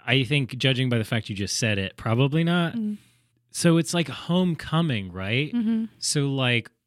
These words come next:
Speaker 1: what, what's home? But it, but it's like back, but you're, the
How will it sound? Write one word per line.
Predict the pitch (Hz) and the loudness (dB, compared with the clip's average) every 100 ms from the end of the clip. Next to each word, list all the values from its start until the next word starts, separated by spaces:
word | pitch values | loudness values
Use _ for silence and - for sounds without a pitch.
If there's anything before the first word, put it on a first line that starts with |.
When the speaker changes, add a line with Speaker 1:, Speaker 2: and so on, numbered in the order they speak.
| 120 | -4
Speaker 1:
what, | 139 160 - 135 | 0 0 -2 -4
what's | 147 - - | -4 -4 -10
home? | - - 135 147 147 143 139 131 _ _ _ _ | -12 -6 -2 0 0 0 -2 -6 _ _ _ _
But | 139 143 | -4 -4
it, | 143 | 0
but | 147 - | -2 0
it's | 143 - | -2 2
like | 143 113 98 | 2 0 -4
back, | 113 131 - 127 | -2 -2 -6 -10
but | 156 | -4
you're, | 139 135 | -2 -2
the | 135 | -4